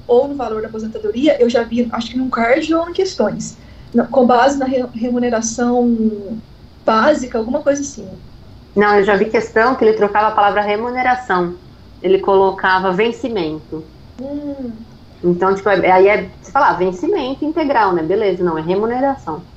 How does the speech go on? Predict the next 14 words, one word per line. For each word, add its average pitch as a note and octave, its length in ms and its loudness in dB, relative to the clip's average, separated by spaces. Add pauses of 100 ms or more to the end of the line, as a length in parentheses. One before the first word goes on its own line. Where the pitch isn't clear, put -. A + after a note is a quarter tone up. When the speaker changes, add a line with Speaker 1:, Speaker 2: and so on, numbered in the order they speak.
(240)
Speaker 1:
Sim, G#3+ 200 -6
verdade. G3 580 -6 (1200)
Remuneração C#4+ 640 2
do D4 80 -10
trabalho B3+ 440 -4
noturno B3+ 420 -10
superior A#3+ 540 2
ao C#4+ 80 2
diurno A#3+ 440 -8
é B3+ 100 -10
super D#4 540 -6
incidente, A3+ 600 -4
cai A3+ 200 0
bastante, A3+ 720 -2